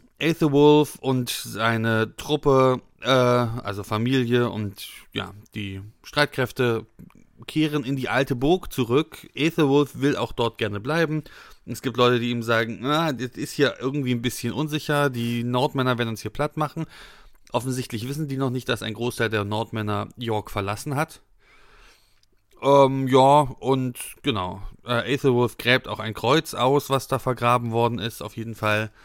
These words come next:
ist jetzt die Entscheidung, dass man dort bleiben soll. Alfred, äh, geht in ich weiß gar nicht, ob's die Kathedrale ist, ich bin mir da mal nicht sicher, was da die, was da Kirche und was da Halle ist.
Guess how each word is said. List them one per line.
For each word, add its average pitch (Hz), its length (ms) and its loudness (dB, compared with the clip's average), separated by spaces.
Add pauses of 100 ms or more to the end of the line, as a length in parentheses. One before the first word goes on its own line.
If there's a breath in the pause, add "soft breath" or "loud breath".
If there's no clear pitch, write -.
(260 loud breath)
ist - 240 -4
jetzt 127 280 0
die 117 100 -2
Entscheidung, 110 760 -4
dass 104 200 -8
man 98 160 -6
dort 92 220 -6
bleiben 123 280 -2
soll. 117 380 0 (640 loud breath)
Alfred, 135 800 0 (120)
äh, 110 340 0
geht 113 280 -2
in 104 720 -8 (260)
ich - 300 -20
weiß 120 180 -14
gar 110 120 -4
nicht, 98 100 -10
ob's - 140 -18
die 110 80 -14
Kathedrale 113 600 -6
ist, 143 100 -8
ich 110 80 -14
bin 143 140 -2
mir 151 60 -2
da 123 120 0
mal 127 120 -4
nicht 123 140 -6
sicher, 139 320 -4 (320 loud breath)
was 127 220 -4
da 127 120 6
die, 113 320 -8
was 117 240 -4
da 117 120 -2
Kirche 147 560 -2
und 117 140 -6
was 120 200 -6
da 107 220 -4
Halle 127 200 0
ist. 101 360 -8